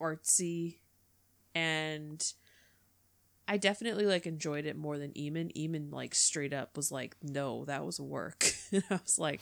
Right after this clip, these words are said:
"Oh, okay." <laughs> Like,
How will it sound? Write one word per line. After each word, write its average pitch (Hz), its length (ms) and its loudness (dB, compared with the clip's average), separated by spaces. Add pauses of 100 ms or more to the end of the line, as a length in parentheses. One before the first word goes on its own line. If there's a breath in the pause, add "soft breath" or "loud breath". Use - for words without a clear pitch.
"Oh, 160 200 6
okay." - 380 -2
<laughs> - 40 -20 (1500 loud breath)
Like, 311 180 8